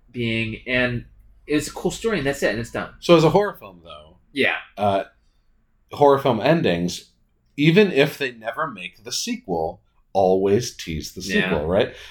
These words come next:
Speaker 2: So, so for me, I felt like maybe they're not even thinking about Antlers two, and that was literally just a trope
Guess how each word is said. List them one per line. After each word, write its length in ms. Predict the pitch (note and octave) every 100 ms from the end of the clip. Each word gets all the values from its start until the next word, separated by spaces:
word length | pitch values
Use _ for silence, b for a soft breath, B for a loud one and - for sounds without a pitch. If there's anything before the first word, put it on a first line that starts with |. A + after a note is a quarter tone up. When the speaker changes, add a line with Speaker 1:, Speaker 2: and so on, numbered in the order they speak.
| B
Speaker 2:
So, 280 | - E3+ D3
so 160 | F#3 E3+
for 160 | F3
me, 320 | F3 G#3+ G3 D3
I 120 | D3
felt 260 | - B2+
like 260 | B2 A2+ _ _ _ _ _ _ _ -
maybe 280 | E3 G3 F3+
they're 160 | D#3+
not 260 | C3+ C#3 C3+
even 180 | B2 G#2+
thinking 260 | A#2+ -
about 280 | G#2+ A#2 A#2
Antlers 280 | A#2+ A#2+ -
two, 200 | - C3
and 120 | A2+
that 180 | A#2 A2
was 180 | G#2 G#2+
literally 800 | A#2 C3 C3 C3+ C3+ C3 C3+ B2+
just 680 | - - A#2 A#2 A#2 - - _ _ _ -
a 80 | G#2
trope 540 | G#2 - A2 G#2 G2+